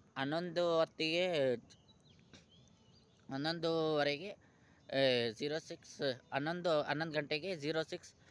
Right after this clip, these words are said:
ಫೈವ್ ತ್ರೀ ಫೈವ್ ಬೆಂಗಳೂರು ಕಂಟ್ರೋನ್ಮೆಂಟ್ ಚಿಕ್ಕಬಳ್ಳಾಪುರ ಮೆಮ್ಯು ಎಕ್ಸ್‌ಪ್ರೆಸ್, ಮೆಮ್ಯು ಎಕ್ಸ್‌ಪ್ರೆಸ್, ಆ, ಅದು,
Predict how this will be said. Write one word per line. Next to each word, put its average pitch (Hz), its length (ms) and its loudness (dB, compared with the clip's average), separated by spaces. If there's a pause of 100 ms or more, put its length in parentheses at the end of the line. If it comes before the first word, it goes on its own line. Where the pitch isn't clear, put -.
(220)
ಫೈವ್ 135 260 0
ತ್ರೀ 147 380 -2
ಫೈವ್ 147 360 0 (580)
ಬೆಂಗಳೂರು 170 420 0
ಕಂಟ್ರೋನ್ಮೆಂಟ್ 151 600 -4 (420)
ಚಿಕ್ಕಬಳ್ಳಾಪುರ 151 600 -2
ಮೆಮ್ಯು 147 380 -4 (520)
ಎಕ್ಸ್‌ಪ್ರೆಸ್, 131 520 -6 (320)
ಮೆಮ್ಯು 156 220 -6
ಎಕ್ಸ್‌ಪ್ರೆಸ್, - 440 -6 (540)
ಆ, 139 40 4 (600)
ಅದು, 151 500 2